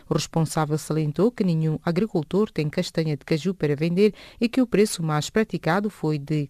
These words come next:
cerca de zero vírgula setenta e seis cêntimos de euro por quilograma. O Banco Africano de Desenvolvimento, bad, aprovou quarta-feira um empréstimo de dezessete milhões e novecentos e sessenta mil euros aos Camarões para financiar a construção de trezentos e sessenta e cinco quilómetros de estrada na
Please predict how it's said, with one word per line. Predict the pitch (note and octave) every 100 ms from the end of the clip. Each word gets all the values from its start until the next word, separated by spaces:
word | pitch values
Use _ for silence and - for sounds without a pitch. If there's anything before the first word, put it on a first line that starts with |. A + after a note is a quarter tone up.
| _
cerca | - F3 D3+ - D3
de | D3+
zero | D3+ D3+
vírgula | D3 D#3 D#3
setenta | - F3 E3
e |
seis | - D3+
cêntimos | - E3 D3 - D3+ C#3+
de | D3
euro | F#3+ G3+ G#3 -
por | - D#3
quilograma. | - D3+ D3 D#3 D3+ D3 C#3+ C#3 _ - -
O | -
Banco | F#3 G3 G3
Africano | F#3+ G3+ G3 G3
de |
Desenvolvimento, | G3 F#3+ F#3 F#3+ F#3 G3
bad, | E3+ F3 E3
aprovou | E3 E3+ D3+ E3
quarta-feira | - D#3 D3+ C#3+ - D#3
um | D3+
empréstimo | D3+ - D3+ - D#3
de | D3
dezessete | E3+ E3 D3 C#3 D3+
milhões | D3+ D3 E3+ G#3+ -
e | D#3+
novecentos | D3+ D3 - D3
e | -
sessenta | D#3+ D3+ D3+
mil | D3+ C#3+
euros | - D3+ C#3+ -
aos | D3 -
Camarões | - E3+ D3+ F3 - - - -
para | G#3 G#3+
financiar | A#3+ A#3+ A#3 G#3 E3+
a | F#3+
construção | - G3+ E3+ - E3
de | G3+
trezentos | G3+ G3+ F3 E3+
e |
sessenta | - E3 D#3
e |
cinco | - D#3+ D3
quilómetros | D3 G#3 E3 D#3+ D3 -
de | -
estrada | - - C#3+ C#3+
na | D3 C#3